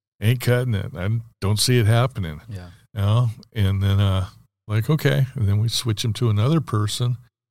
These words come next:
Speaker 1: and they'd click together, and, you know, all of a sudden, that's a great employee. You know?
Speaker 2: Yeah.
Speaker 1: So it's just the, the, the camaraderie that,
Speaker 2: Yeah.
Speaker 1: uh,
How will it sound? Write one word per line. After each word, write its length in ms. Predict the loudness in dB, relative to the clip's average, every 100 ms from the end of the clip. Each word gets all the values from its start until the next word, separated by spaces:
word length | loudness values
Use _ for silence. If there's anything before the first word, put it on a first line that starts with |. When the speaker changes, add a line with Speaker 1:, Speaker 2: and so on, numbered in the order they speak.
| _ _
Speaker 1:
and 160 | 2 4
they'd 200 | 4 4
click 240 | 2 0 0
together, 480 | 0 2 4 2
and, 180 | 2 0 -4 _ _ _ _ -6
you 80 | -2
know, 240 | -2 -4 -8 _ _ _ -6
all 160 | -4
of 60 | -2
a 20 |
sudden, 260 | -2 -2 0
that's 220 | -2 -2
a 40 |
great 240 | -4 0 0
employee. 600 | 0 -2 -2 -2 -4 -8 _ _ _ _ _ _ _ -20
You 180 | -16
know? 180 | -16 -16 -20 _ _ _
Speaker 2:
Yeah. 180 | -16 -16
Speaker 1:
So 240 | -6 0
it's 240 | 0 0 0
just 260 | 0 0
the, 280 | 0 0 -2 -6
the, 320 | -8 -6 -4 -8 -12 _ _ _ _ _ _ _ _ _ _ _ _ -20 _ _ _ _ _
the 280 | -8 -8 -10 -16 _ _
camaraderie 880 | 2 4 6 4 2 0 -2 -4 -8 -6
that, 160 | -4 -4 -6 -16 _ _
Speaker 2:
Yeah. 60 | -8
Speaker 1:
uh, 260 | -6 -8